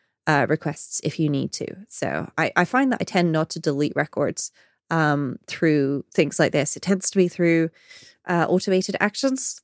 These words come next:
through something like Make or Zapier, where it can, uh, I, I have a view which will collect the things which will need deleting, and then they will get deleted sort of periodically every twenty-four hours,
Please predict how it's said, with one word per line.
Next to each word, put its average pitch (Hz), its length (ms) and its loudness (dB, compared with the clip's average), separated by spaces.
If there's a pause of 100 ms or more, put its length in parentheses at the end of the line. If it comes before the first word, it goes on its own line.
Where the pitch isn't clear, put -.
through 170 200 2
something - 280 0
like 160 180 0
Make 202 300 0
or 175 40 4
Zapier, 220 600 0
where 147 400 2
it - 140 -8
can, 147 440 -2
uh, 135 360 0 (300)
I, 147 200 2
I 170 120 0
have 165 200 0
a 165 80 4
view 156 320 0
which 156 200 0
will 160 80 -4
collect - 320 -2
the 165 80 -6
things 156 420 -2
which 170 200 -4
will 160 180 6
need 156 200 0
deleting, 165 600 2
and 160 180 -4
then 139 120 -2
they 139 100 -2
will 131 100 -2
get - 180 -4
deleted 143 420 -4
sort - 200 -8
of 147 80 -6
periodically 143 580 0
every 131 160 -4
twenty-four 131 420 -2
hours, 135 380 -2